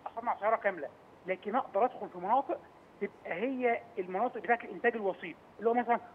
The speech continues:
أصنع كاوتش، أصنع مثلًا صاج ب-، بطريقة معينة، أصنع،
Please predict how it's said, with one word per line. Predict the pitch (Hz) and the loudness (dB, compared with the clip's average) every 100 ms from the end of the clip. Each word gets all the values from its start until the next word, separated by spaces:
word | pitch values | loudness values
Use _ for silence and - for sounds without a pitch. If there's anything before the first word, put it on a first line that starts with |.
| - | 0
أصنع | 226 233 214 | 0 2 -2
كاوتش، | - 175 160 - - - - 226 | 0 0 0 -6 -10 -16 0 2
أصنع | 233 - 220 175 | 2 2 2 4
مثلًا | 220 226 214 170 | 2 2 0 0
صاج | 214 214 - - | 0 0 -2 0
ب-، | 180 170 | 0 0
بطريقة | - 226 220 | -4 0 2
معينة، | 180 175 180 151 - - - | 2 0 0 -2 -8 -20 0
أصنع، | 233 226 240 240 | 0 0 4 4